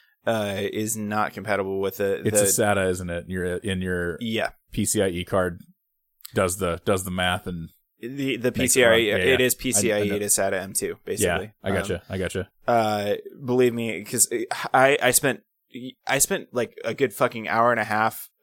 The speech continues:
Speaker 1: trying to get that. I just couldn't figure it out. Like,
Speaker 2: Yeah.
Speaker 1: I was like, well, you, 'cause I really hadn't played with M two at all. I was like, "Did I put it in fucking backwards or something like that?" 'Cause
Speaker 2: No.
Speaker 1: I couldn't
Speaker 2: It,
Speaker 1: get the
Speaker 2: it's just
Speaker 1: drive to
Speaker 2: there's
Speaker 1: show
Speaker 2: two
Speaker 1: up.
Speaker 2: different types, and, and
Speaker 1: Yeah.
Speaker 2: sometimes they're, it's not really clear what type you're getting either.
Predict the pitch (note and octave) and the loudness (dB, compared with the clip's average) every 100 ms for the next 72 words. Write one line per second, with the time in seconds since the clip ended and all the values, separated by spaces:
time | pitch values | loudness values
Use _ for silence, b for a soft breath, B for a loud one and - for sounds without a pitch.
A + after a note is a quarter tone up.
0 | G#2+ - A#2 A#2 A2+ A#2+ A2 - B2+ C3 | -14 -4 -2 -2 -2 0 0 0 0 2
1 | B2+ - B2 A2+ G#2+ G2+ G#2 G#2+ - G#2 | 2 0 -2 -2 0 2 4 2 0 -4
2 | - F2+ D#2+ C3 C3+ C3 B2 - _ _ | -4 -4 2 4 6 4 2 0 _ _
3 | _ - A2 B2 A#2+ A#2+ D3 C3+ D3+ D#3 | _ -12 -6 -6 -6 -10 -10 -6 0 2
4 | D3 C#3 E3+ C#3+ B2 B2 A#2 A2+ G#2+ - | 2 2 0 0 -2 0 0 -2 -2 0
5 | A2 G2 G2 A#2 - A2+ A#2 G#3 D3+ A2+ | 2 2 0 -4 -6 -4 -6 -8 -10 -2
6 | A2+ G#2+ A#2+ C#3+ D3+ A#2+ B2 G#2+ G2 G#2 | 0 0 -4 -6 -8 -6 -6 -6 -6 -6
7 | D3 D#3 D#3 F3 F3+ A#2 A2+ F2 F2 B2 | -8 -6 -6 -6 -6 -4 -2 0 0 2
8 | D3+ C#3+ - - C3 C3+ - - D#3 G2 | 2 4 2 4 6 4 6 6 6 4
9 | F2 F2+ F2 - - F#2+ F#2 G2 G2 F#2+ | -2 -4 -2 -4 -2 -2 -2 -4 -2 0
10 | B2 G2+ - A#2+ A#2 A#2 G2+ G2 F#2 E2+ | 0 0 0 2 2 0 0 -2 -4 -10
11 | - G2+ - G#2 F#2+ G2 G2+ F2 - F#2 | -4 -4 0 0 0 2 2 0 -2 -2
12 | F#2 F2 F#2 E2 E2 E2+ E2 D2 E2 D#2 | -2 -2 -4 -6 -8 -8 -8 -10 -12 -10
13 | D#2+ | -12